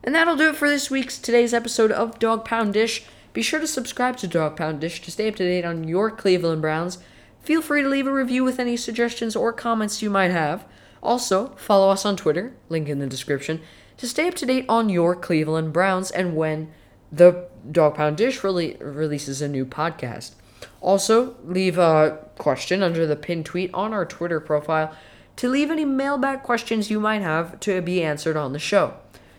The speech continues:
Thanks for listening to this podcast, which was a little delayed due to the fact that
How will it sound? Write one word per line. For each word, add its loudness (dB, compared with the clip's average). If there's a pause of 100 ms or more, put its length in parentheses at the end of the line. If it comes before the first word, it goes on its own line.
(160)
Thanks 2
for 6
listening -2
to 0
this -2
podcast, -2
which -8
was -6
a -2
little -4 (100)
delayed 0
due 0
to -8
the -6
fact -4
that -4